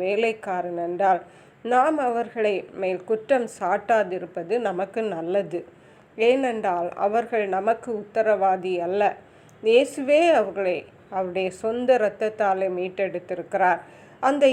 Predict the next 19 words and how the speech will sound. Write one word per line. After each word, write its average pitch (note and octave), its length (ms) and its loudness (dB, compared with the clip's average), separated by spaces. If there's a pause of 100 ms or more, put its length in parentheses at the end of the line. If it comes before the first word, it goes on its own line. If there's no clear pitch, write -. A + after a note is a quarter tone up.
(140)
எஜமான் D4 580 2
நியமி-, C4 380 0 (140)
யார் A#3 280 4 (120)
நியமித்தாரோ G3+ 760 -2 (600)
அந்த A#3+ 280 0 (160)
எஜமானுக்கே A#3 760 0 (120)
அவன் F#3 240 -4 (760)
உத்தரவாதம் G3+ 720 0 (100)
சொல்ல G#3+ 260 2 (120)
வேண்டியதாயிருக்கிறது. F#3+ 1120 -2 (220)
ஆகவே A3+ 340 0 (160)
நாம் C#4 300 -2
அந்த A#3+ 140 -2 (120)
இடத்திலே G#3 420 -2 (140)
போய் F3+ 180 0 (600)
நாம் C4+ 260 4 (200)
பல A3+ 240 4 (160)
காரியங்களை G#3 560 -2 (120)
பேசி A3+ 500 0